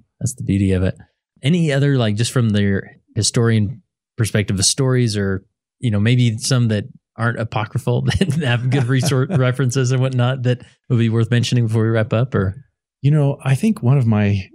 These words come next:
Speaker 2: uh, one of my favorite stories that I tell is one from Heber J. Grant, and his blessing tells him, and he, he tells this story to his biographer,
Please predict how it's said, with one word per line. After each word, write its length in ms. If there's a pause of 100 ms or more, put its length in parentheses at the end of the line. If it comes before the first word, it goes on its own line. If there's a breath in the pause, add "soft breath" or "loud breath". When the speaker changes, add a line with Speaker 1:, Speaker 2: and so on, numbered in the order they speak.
(100)
Speaker 2:
uh, 100
one 180
of 60
my 100
favorite 400
stories 720 (420)
that 220
I 140
tell 340
is 160
one 220
from 300
Heber 300
J. 220
Grant, 540 (280)
and 560 (340)
his 240
blessing 680 (300)
tells 300
him, 80
and 100
he, 180
he 340
tells 360
this 160
story 320
to 60
his 140
biographer, 680